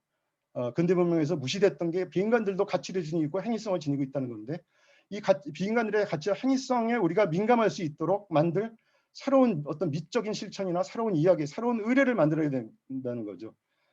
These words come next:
이것을 이제 그레-, 영국의 그레함 하비라는 학자는, 에, 컨템포러리 애니미즘, 현대적 애니미즘이라고 표현을 하고 있는데 이런 새로운 문화를 만들어내고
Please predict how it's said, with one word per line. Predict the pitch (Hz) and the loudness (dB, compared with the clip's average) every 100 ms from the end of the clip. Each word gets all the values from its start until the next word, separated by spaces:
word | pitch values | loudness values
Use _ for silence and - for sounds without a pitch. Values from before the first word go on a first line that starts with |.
| _ | _
이것을 | 143 190 202 185 | 2 4 4 2
이제 | 160 151 135 117 | 2 0 -2 -2
그레-, | 160 131 139 | -2 -2 0
영국의 | 156 151 165 139 | 0 2 0 0
그레함 | 143 160 | 0 0
하비라는 | 147 151 160 156 143 | 2 0 2 0 -2
학자는, | - 123 170 233 _ _ _ _ _ - | -4 -6 -6 -8 _ _ _ _ _ -10
에, | 123 | -4
컨템포러리 | 226 233 233 202 180 170 | -2 0 2 4 6 6
애니미즘, | 143 151 123 131 | 6 4 2 0
현대적 | 170 196 220 208 | 0 2 2 2
애니미즘이라고 | 147 185 180 151 117 107 131 123 131 | 4 4 2 0 -2 -6 -4 -4 -4
표현을 | 180 165 | -6 -6
하고 | 139 139 | -4 -6
있는데 | 110 101 131 | -8 -8 -4
이런 | 165 202 | -4 -4
새로운 | 226 233 208 | -4 -4 -2
문화를 | 160 160 160 | 0 0 0
만들어내고 | 135 131 127 107 120 202 | 0 -2 -6 -8 -8 -8